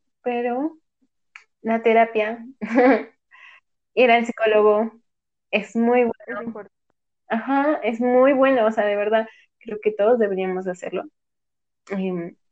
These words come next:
Speaker 2: Sí, es, es cuidar tu salud mental, es como ir al doctor cuando te duele algo, es tu salud mental y es importante.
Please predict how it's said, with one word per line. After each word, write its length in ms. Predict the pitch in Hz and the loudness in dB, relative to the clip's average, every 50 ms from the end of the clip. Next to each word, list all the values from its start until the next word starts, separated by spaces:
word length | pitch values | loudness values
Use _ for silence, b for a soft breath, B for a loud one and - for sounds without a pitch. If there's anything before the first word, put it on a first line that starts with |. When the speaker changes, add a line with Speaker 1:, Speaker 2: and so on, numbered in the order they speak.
| _ _ | _ _
Speaker 2:
Sí, 80 | 339 359 339 277 - _ _ _ _ _ _ - | -20 -18 -18 -20 -20 _ _ _ _ _ _ -18
es, 180 | 285 294 277 _ _ _ _ _ _ _ | -18 -18 -18 _ _ _ _ _ _ _
es 160 | - 277 262 _ | -20 -20 -18 _
cuidar 320 | - 403 339 269 269 262 | -12 -8 -8 -8 -8 -10
tu 80 | 294 294 | -12 -14
salud 260 | 277 220 196 196 202 | -12 -12 -12 -12 -14
mental, 460 | 208 202 202 202 196 185 170 - 180 190 | -16 -16 -18 -18 -18 -18 -18 -18 -18 -20
es 120 | 214 - | -20 -20
como 220 | _ 247 247 226 202 | _ -20 -20 -20 -18
ir 100 | 180 190 | -16 -16
al 100 | 196 185 | -16 -16
doctor 400 | 170 175 180 _ _ 170 - - _ _ | -16 -20 -20 _ _ -20 -20 -20 _ _
cuando 280 | _ 190 180 175 - - | _ -20 -20 -20 -20 -18
te 140 | - 185 | -18 -16
duele 280 | 180 190 190 185 190 190 | -14 -10 -8 -8 -8 -8
algo, 280 | 185 175 175 - 202 _ _ _ _ - | -10 -12 -16 -20 _ _ _ _ _ -20
es 220 | 185 185 202 - _ _ _ _ _ _ _ _ _ | -20 -20 -20 -20 _ _ _ _ _ _ _ _ _
tu 100 | - 277 | -18 -14
salud 280 | 277 277 240 226 240 247 | -12 -12 -10 -10 -10 -10
mental 500 | 247 262 277 277 262 269 262 277 302 302 | -12 -14 -16 -14 -12 -12 -12 -12 -12 -14
y 260 | 285 226 190 180 - | -18 -18 -18 -18 -20
es 120 | - - - | -20 -20 -20
importante. 500 | 196 196 - - - _ - 185 196 | -20 -20 -20 -20 -20 _ -20 -20 _